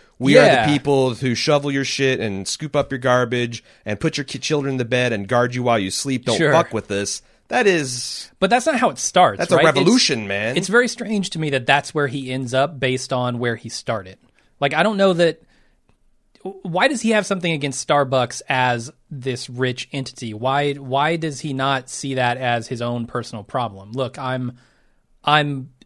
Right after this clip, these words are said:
Speaker 2: buy into this system. It's something I need to escape rather than something I need to destroy."
Speaker 1: Well, because,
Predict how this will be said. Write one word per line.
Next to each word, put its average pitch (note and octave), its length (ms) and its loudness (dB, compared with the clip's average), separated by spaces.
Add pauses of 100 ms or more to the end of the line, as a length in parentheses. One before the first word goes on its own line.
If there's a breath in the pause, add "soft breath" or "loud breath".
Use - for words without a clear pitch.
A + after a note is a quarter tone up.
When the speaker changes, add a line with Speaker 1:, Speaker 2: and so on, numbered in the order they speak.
(120)
Speaker 2:
buy D3+ 260 0
into D3+ 320 -4
this B2 200 -6
system. A2 720 -10
It's - 140 -14
something C3 280 -6
I B2 100 -4
need B2+ 140 -6
to A#2 120 -10
escape C3 480 -4
rather A2+ 220 -4
than A2+ 120 -6
something A#2 280 -8
I A2 60 -8
need A2 160 -8
to A2 80 -14
destroy." G#2 680 -14 (460 soft breath)
Speaker 1:
Well, F#3 180 4
because, E3 420 -2